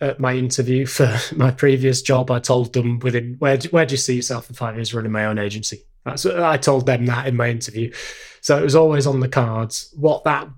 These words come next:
looked like has changed over the years based on how my life changed and how my desires for work changed. Um, so it had always been on the cards, and it, there was a few months planning in there and things. But yeah,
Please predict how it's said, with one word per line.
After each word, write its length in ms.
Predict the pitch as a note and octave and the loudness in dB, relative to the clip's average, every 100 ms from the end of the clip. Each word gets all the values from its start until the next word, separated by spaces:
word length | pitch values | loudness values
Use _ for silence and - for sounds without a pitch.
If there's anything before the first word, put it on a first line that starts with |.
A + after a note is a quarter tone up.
| - | -2
looked 420 | D3 D#3 - - | 2 2 0 -2
like 280 | B2+ A#2+ A#2+ | 0 0 -2
has 120 | A#2+ | -4
changed 460 | - A#2 A#2 A2+ A#2+ | 0 0 0 0 0
over 180 | A2+ G#2+ | 0 -2
the 120 | A2 | -2
years 340 | A2+ A2+ A2+ | 0 0 -2
based 440 | - A2+ A2 - A2 | -4 -4 -2 -4 -2
on 360 | G#2+ G#2+ - _ _ _ - | -4 -4 -10 _ _ _ -16
how 380 | F#3 B2+ B2+ | -8 0 2
my 160 | A2 A2+ | 2 2
life 260 | D#3 C3 - | 2 2 -2
changed 440 | G#2 G#2+ G2+ - - - - - _ | -2 -2 -6 -10 -14 -12 -12 -14 _
and 180 | B2+ A2 | -2 0
how 140 | A#2 | 2
my 200 | A#2 A#2 | 2 2
desires 500 | A#2 A2+ A2+ A2+ A2 | 0 0 0 0 -2
for 80 | - | -2
work 320 | A#2 B2 B2 | 0 0 0
changed. 500 | - A2 A2+ A2+ - - - | -2 -2 0 -2 -6 -12 -4
Um, 520 | B2 A2+ A2+ A#2 B2 _ _ - | -4 -2 -2 -2 -4 _ _ -8
so 140 | - C#3 | 0 2
it 40 | |
had 100 | C#3+ | 4
always 200 | D#3+ C3+ | 4 4
been 160 | - B2 | 2 0
on 120 | A#2+ | 0
the 60 | |
cards, 400 | A#2+ A#2+ A#2 A2+ A#2 | 0 0 0 0 -2
and 80 | |
it, 220 | A#2+ - - | -4 -6 0
there 100 | C3 | 2
was 140 | B2 | 2
a 40 | B2+ | 2
few 180 | D3 | 2
months 240 | A#2+ A2+ - | 2 -2 -4
planning 400 | - A2+ A#2 A2+ | -2 -2 0 -2
in 160 | A#2 A#2 | -2 -2
there 340 | A2+ A2+ A2 | -2 -2 -4
and 140 | A2+ | -4
things. 300 | A#2 A2+ A2+ - | -4 -4 -4 -4
But 180 | B2 | -4
yeah, 180 | A#2+ G#2 | -2 -4